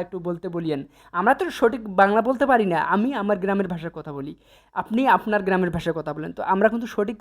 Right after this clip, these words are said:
চ-, মানে, বাংলাটা এখনও উচ্চারণ করতে পারি না, এখন বলতে পারি না। আরও তো এআই, এ তো, এআই তো অনেক দূরের কথা, এনারা তো ইংলিশটাই,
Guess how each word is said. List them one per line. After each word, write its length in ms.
চ-, 220
মানে, 200
বাংলাটা 460
এখনও 260
উচ্চারণ 340
করতে 180
পারি 140
না, 80
এখন 180
বলতে 280
পারি 160
না। 40
আরও 200
তো 40
এআই, 220
এ 180
তো, 60
এআই 300
তো 60
অনেক 200
দূরের 260
কথা, 160
এনারা 280
তো 60
ইংলিশটাই, 580